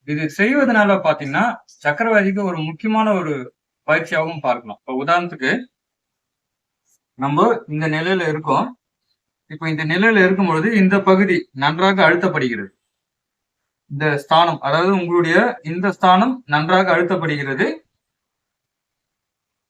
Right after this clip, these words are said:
ஒரு ட்விஸ்டிங் கிடைக்குது இந்த இடத்துல. அப்போ உங்களுடைய சைடு ஃபேட்டும் குறையக்கூடிய ஒரு மிக சிறந்த ஒரு பயிற்சியாகவும் பார்க்கலாம். இதுல ஒரு இருபத்தஞ்சு எண்ணிக்கை நம்ம தாராளமா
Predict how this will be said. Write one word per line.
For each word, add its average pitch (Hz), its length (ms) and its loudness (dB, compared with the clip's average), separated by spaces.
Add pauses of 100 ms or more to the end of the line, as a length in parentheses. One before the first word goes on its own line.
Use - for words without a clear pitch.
(320)
ஒரு 180 200 6
ட்விஸ்டிங் 214 420 2
கிடைக்குது 170 360 2
இந்த 143 160 -4
இடத்துல. 131 260 -6 (640)
அப்போ 143 200 2 (300)
உங்களுடைய 180 460 4 (400)
சைடு 196 340 4
ஃபேட்டும் 196 380 2
குறையக்கூடிய 175 640 0 (720)
ஒரு 143 100 -2 (100)
மிக 160 220 0
சிறந்த 190 320 2
ஒரு 160 160 0 (320)
பயிற்சியாகவும் 151 580 -2
பார்க்கலாம். 135 400 -2 (1500)
இதுல 202 260 4
ஒரு 190 140 6
இருபத்தஞ்சு 208 500 6
எண்ணிக்கை 190 300 4 (600)
நம்ம 143 240 -2
தாராளமா 160 400 4